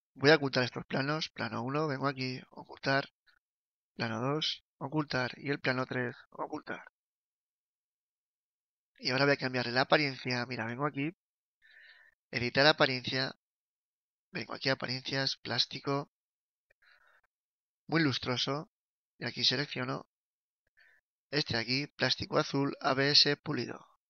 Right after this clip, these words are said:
Vengo aquí y aceptar. Y pincho aquí, estilo de visualización, y selecciono este de aquí, sombreado.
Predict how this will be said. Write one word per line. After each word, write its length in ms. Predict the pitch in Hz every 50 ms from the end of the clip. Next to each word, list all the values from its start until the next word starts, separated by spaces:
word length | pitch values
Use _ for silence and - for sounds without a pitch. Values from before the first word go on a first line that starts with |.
| _ _ _ _ _ _ _ _ _ _ _ _ _ _
Vengo 240 | - 127 143 156 170
aquí 420 | 170 135 131 131 127 123 117 110 - - -
y 100 | 160 147
aceptar. 460 | 151 143 - - - - 113 95 - - - _ _ _ _ _ _ _ _ _ _ _ _ _ _ _ _ _ _ _ _ _ _ _ _ _ _ _ _ _ _ _ _ _
Y 160 | _ - - -
pincho 280 | - 139 147 - -
aquí, 320 | 123 117 123 127 143 156 - - _ _ _
estilo 420 | - - - - - 131 - 127
de 140 | 120 120 120
visualización, 840 | 117 120 117 - - 131 139 - 165 156 - - 143 139 139 165 - _ _ _ _ _ _ _ _ _ _ _ _ _ _ _
y 100 | 175 -
selecciono 380 | - 139 147 143 - 131 127
este 160 | 127 - - -
de 60 | 120
aquí, 260 | - - 120 - - _ _ _ _ _ _ _ _ _ _ - - - - - _ _ _ _ _ _
sombreado. 500 | - 143 139 139 131 117 - - - -